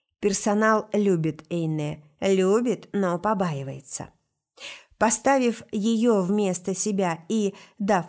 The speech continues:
указания по поводу новых, только что пришедших гостей, направляюсь в его кабинет. Пересекаю небольшой светлый холл, сворачиваю в коридор, ведущий в административный блок, и стучу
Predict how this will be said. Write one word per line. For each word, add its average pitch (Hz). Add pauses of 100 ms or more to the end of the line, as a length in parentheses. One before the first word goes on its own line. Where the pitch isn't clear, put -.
указания 196
по 165
поводу 196
новых, 196
только 185
что -
пришедших 180
гостей, 190 (500)
направляюсь 247
в 294
его 269
кабинет. 185 (440)
Пересекаю 220
небольшой 196
светлый 208
холл, 311 (300)
сворачиваю 226
в 190
коридор, 214
ведущий 208 (200)
в 208
административный 226
блок, 208
и 202
стучу 214